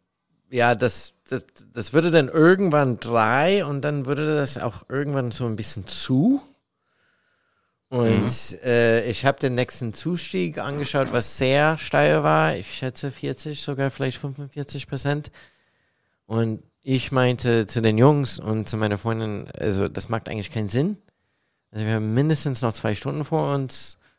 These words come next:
Speaker 1: und das Wetter sieht nicht gut aus. Ich finde, wir sollen absteigen.
Speaker 2: Mhm.
Speaker 1: Ähm,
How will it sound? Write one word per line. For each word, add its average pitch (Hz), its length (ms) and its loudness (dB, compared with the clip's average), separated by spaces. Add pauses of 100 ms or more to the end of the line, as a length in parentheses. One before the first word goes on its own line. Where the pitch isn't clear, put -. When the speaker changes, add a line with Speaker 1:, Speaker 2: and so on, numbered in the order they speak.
Speaker 1:
und 110 140 -6
das 104 140 -4
Wetter 117 240 0
sieht 117 200 0
nicht 110 180 -2
gut 113 120 2
aus. 98 220 2
Ich - 140 -12
finde, 92 400 -6
wir 90 120 -2
sollen 90 260 -4
absteigen. 113 580 0 (140)
Speaker 2:
Mhm. 110 240 -6 (680)
Speaker 1:
Ähm, 90 880 -4